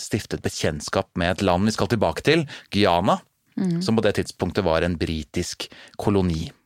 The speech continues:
Speaker 1: Eh, men dessverre for Jones så kunne han ikke bli i Brasil, for tempelet klarte ikke seg selv der hjemme i Indiana, så han var nødt til å reise, eh, hjem igjen da.
Speaker 2: Ja.
Speaker 1: Eh, for han hadde dårlig samvittighet og var redd for at alt det han hadde bygget opp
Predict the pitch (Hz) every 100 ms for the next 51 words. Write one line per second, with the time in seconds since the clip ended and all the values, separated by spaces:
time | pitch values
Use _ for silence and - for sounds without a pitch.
0 | _ _ _ _ - - - - - _
1 | - 135 139 139 143 147 143 135 120 131
2 | 120 120 123 139 127 101 98 110 92 90
3 | 101 - 113 113 120 - 95 85 - 117
4 | 120 98 92 - 98 113 - 107 117 120
5 | 104 104 107 90 90 95 92 92 95 98
6 | 80 101 120 107 98 98 98 101 98 -
7 | - 98 104 101 92 78 - - 95 -
8 | - - - 104 98 92 92 80 78 82
9 | 101 127 110 - - - 185 175 139 -
10 | _ _ _ - - - 101 95 92 90
11 | 87 98 101 95 95 95 85 98 87 107
12 | 92 90 78 98 - 82 87 87 87 87
13 | 92 95 87 87 90